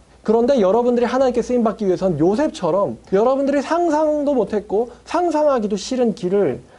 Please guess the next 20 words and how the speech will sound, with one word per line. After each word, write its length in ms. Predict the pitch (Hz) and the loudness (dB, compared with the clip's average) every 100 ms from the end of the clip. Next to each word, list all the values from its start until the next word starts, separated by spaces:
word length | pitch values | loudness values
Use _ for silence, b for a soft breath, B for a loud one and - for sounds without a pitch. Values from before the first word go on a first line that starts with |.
| B | B
어쩌면 500 | - - 226 196 185 | -4 -2 0 2 0
가야 260 | 151 160 175 | -2 -4 -2
될지 400 | 170 160 190 185 | -2 -6 -6 -6
모릅니다. 540 | 139 139 151 123 110 98 - _ _ _ _ _ _ | -4 -2 -2 -4 -8 -14 -20 _ _ _ _ _ _
그러나 260 | - 240 269 | 0 2 2
하나님께 460 | - 294 294 247 247 | 2 2 2 2 -2
쓰임받기 720 | 254 302 311 294 247 233 240 | -2 0 2 2 0 0 0
위해서는 560 | 208 196 208 226 143 139 | 0 0 -2 -2 -4 -6
그 220 | - 285 | -2 -2
길을 360 | - 233 262 240 | 0 0 0 -2
가야만 460 | - 208 247 247 | -2 0 2 0
한다는 500 | 226 285 311 302 254 | 0 0 2 2 2
것입니다. 520 | 180 170 - 147 131 - - _ _ _ | 0 -2 -6 -12 -12 -16 -20 _ _ _
그런데 300 | 226 262 285 | 0 2 0
질문은 600 | - 254 262 277 196 127 | 0 2 2 2 0 0
여러분들이 560 | 180 240 269 262 254 247 | 2 2 2 0 0 -2
그렇게 640 | 190 226 233 - 254 247 | 0 -2 -4 -6 -2 0
해서라도, 680 | 233 247 247 185 156 147 113 - | 0 -2 -2 -2 -2 -6 -8 -6
그렇게까지 640 | 180 269 277 277 262 220 | 0 0 0 -2 -2 0
해서라도 560 | 208 175 175 160 165 | 0 0 -2 -2 -4